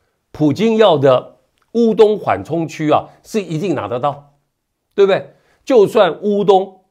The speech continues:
属于乌克兰自治区，但是缓冲的要件有了，达到目的吗？对不对？那第二，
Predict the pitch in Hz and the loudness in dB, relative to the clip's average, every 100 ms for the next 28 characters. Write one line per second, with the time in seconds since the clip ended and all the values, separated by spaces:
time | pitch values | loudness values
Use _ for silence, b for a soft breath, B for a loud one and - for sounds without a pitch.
0 | _ _ _ _ - 139 123 160 202 202 | _ _ _ _ -10 -6 -4 -4 -4 -4
1 | 190 131 107 135 220 156 190 160 - 156 | -4 -4 -4 -6 -6 -6 -6 -8 -6 -8
2 | 156 _ _ _ _ _ 220 175 196 170 | -8 _ _ _ _ _ -2 0 -2 -6
3 | - - 131 101 113 180 208 180 139 - | -6 -6 -6 -6 -6 -6 -2 0 0 -4
4 | _ - 208 165 131 165 113 90 90 110 | _ -2 0 0 0 -2 -2 -2 -4 -6
5 | _ _ _ _ _ _ _ - 139 165 | _ _ _ _ _ _ _ -6 -2 0
6 | 196 208 196 208 190 175 - _ _ _ | 0 -2 -4 -4 -4 -4 -8 _ _ _
7 | _ - 202 175 110 _ _ - 185 202 | _ -2 0 0 -2 _ _ -4 0 2
8 | 190 - | 2 0